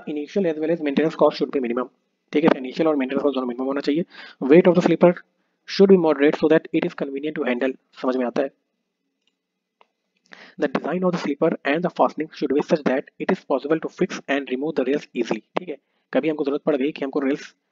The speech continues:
uninstall करना है, एक तरह से सारी rails को हटाना है, तो हम sleepers ऐसे बनाएं ताकि हम उसको reuse कर सकें। ठीक है, और हम जि-, जितनी भी rails हैं उन सबको fix कर सकें या remove कर सकें जब भी हमको जरूरत पड़े। इसके अलावा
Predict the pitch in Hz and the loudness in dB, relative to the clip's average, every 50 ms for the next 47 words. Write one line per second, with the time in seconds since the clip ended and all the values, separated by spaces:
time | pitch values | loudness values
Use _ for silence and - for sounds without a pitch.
0 | _ _ _ _ _ - 139 135 147 143 - 147 135 - 123 127 131 139 139 131 | _ _ _ _ _ -8 -6 -6 -4 -2 -2 -2 0 0 -2 -2 -4 -6 -4 -4
1 | 147 131 - 143 156 143 131 135 131 131 135 - - - - - - 123 131 156 | -4 -4 -4 -4 -2 -2 -2 -2 -2 -4 -6 -6 -10 -10 -8 -6 -6 -6 -6 -8
2 | 123 135 139 - 160 180 - _ _ _ _ _ _ _ _ _ _ _ _ _ | -8 -10 -10 -6 -6 -6 -6 _ _ _ _ _ _ _ _ _ _ _ _ _
3 | - 175 170 180 185 196 208 - _ _ _ _ _ _ - - - 156 143 - | -6 -4 -4 -4 -4 -6 -10 -14 _ _ _ _ _ _ -14 -8 -4 -4 -2 -2
4 | 196 - - 151 131 - 180 156 139 135 160 - 156 151 - 170 156 - - 156 | -2 -4 -2 -4 -2 -2 -2 -2 -2 -4 -2 -2 -2 -4 -4 -6 -8 -4 -4 -4
5 | 131 143 165 160 160 - - 151 - - - - - - 175 190 190 - - 139 | -4 -4 -6 -6 -6 -4 -4 -4 -4 -4 -6 -6 -8 -8 -8 -8 -10 -10 -8 -8
6 | 131 139 139 139 139 151 139 139 - 165 165 151 135 131 139 - - 170 151 - | -10 -8 -8 -6 -8 -8 -8 -8 -8 -6 -4 -4 -4 -4 -4 -4 -6 -8 -10 -10
7 | - - - 180 220 226 _ _ _ _ - - 156 - - 170 151 - 165 - | -10 -8 -6 -6 -6 -8 _ _ _ _ -8 -8 -8 -4 -2 -4 -2 -2 -4 -4
8 | 170 165 156 135 135 123 123 131 131 - - 165 - 151 151 151 - 135 - - | -4 -2 -2 -2 -2 -4 -4 -8 -8 -8 -8 -6 -6 -6 -6 -4 -4 -6 -6 -6
9 | 143 131 135 156 135 123 127 135 - - 123 - - - _ _ _ _ _ _ | -6 -8 -6 -6 -6 -6 -8 -8 -6 -6 -6 -6 -8 -12 _ _ _ _ _ _
10 | _ _ _ _ - - _ _ _ _ _ _ _ _ _ _ _ _ _ _ | _ _ _ _ -20 -20 _ _ _ _ _ _ _ _ _ _ _ _ _ _
11 | _ _ _ _ _ _ _ _ _ _ _ _ _ _ _ - - - - 175 | _ _ _ _ _ _ _ _ _ _ _ _ _ _ _ -14 -12 -8 -6 -6
12 | 156 151 147 165 185 | -6 -6 -6 -10 -12